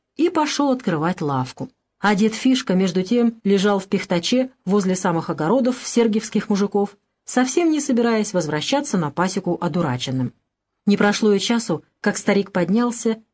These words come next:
и, никем не замеченный, пробрался к огороду Зимовского. Егорка и работник сидели на бревне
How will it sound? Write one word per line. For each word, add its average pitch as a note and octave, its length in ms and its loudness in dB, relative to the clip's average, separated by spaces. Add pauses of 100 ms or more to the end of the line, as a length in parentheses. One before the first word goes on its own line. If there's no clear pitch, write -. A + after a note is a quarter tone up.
и, C#4+ 80 2
никем C4 340 2
не A#3+ 80 2
замеченный, A#3 560 0
пробрался A#3 560 0
к - 60 -4
огороду E3+ 400 2
Зимовского. D3 640 -4 (280)
Егорка G#3+ 480 4
и F#3+ 40 2
работник G3 640 -2 (260)
сидели C4+ 380 2
на B3 100 4
бревне F#3 480 2